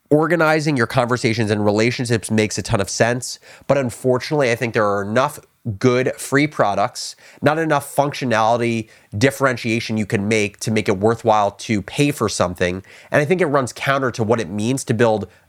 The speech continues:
a few deep relationships. So good idea in theory, but I think it would be a really shitty business to build. Let's move on to the next one. And this one is shitty in a different way. So this is not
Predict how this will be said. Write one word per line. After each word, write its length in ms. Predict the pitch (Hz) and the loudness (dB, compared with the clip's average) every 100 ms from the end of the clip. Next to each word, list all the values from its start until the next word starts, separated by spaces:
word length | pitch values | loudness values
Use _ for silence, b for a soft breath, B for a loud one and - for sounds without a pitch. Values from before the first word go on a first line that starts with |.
| - | -2
a 60 | |
few 400 | 113 - 135 123 | -2 0 0 2
deep 320 | 110 110 104 | 0 0 0
relationships. 800 | 101 95 87 - 82 73 - - - | 0 0 -2 -4 -8 -8 -8 -12 -8
So 400 | - 113 104 98 b b | 0 2 2 -2 b b
good 120 | 160 | 2
idea 320 | 160 156 143 139 | 2 0 0 -2
in 80 | |
theory, 380 | 113 117 117 131 | -2 -2 0 0
but 280 | 123 - 107 | 0 2 2
I 160 | 76 107 | 2 -2
think 320 | - 120 107 | 0 -2 -2
it 40 | |
would 80 | 107 | -2
be 140 | 107 | 0
a 60 | 107 | 0
really 240 | 104 110 | 2 0
shitty 300 | 104 - 104 | 0 0 0
business 320 | 95 90 92 - | 0 -2 -2 -4
to 100 | 90 | -2
build. 280 | 85 67 - b b | 0 -2 -8 b b
Let's 200 | 156 160 | 0 2
move 160 | 208 | 2
on 160 | 196 185 | 2 0
to 120 | - | -2
the 80 | 143 | -2
next 300 | 110 104 - | 0 0 0
one. 260 | 160 160 170 B B B B | 0 0 -2 B B B B
And 200 | 151 156 | 0 2
this 180 | 165 196 | 2 0
one 320 | 214 196 165 147 | 2 2 0 -2
is 120 | 139 | -4
shitty 320 | - - 139 131 | -2 0 0 2
in 80 | |
a 60 | 113 | 0
different 320 | 98 101 95 | 0 -2 -2
way. 240 | 78 - - b b b b | -4 -8 -16 b b b b
So 180 | b 165 | b 0
this 280 | 143 202 220 | 2 0 2
is 260 | 220 147 123 | 0 0 0
not 320 | 139 143 | 0 0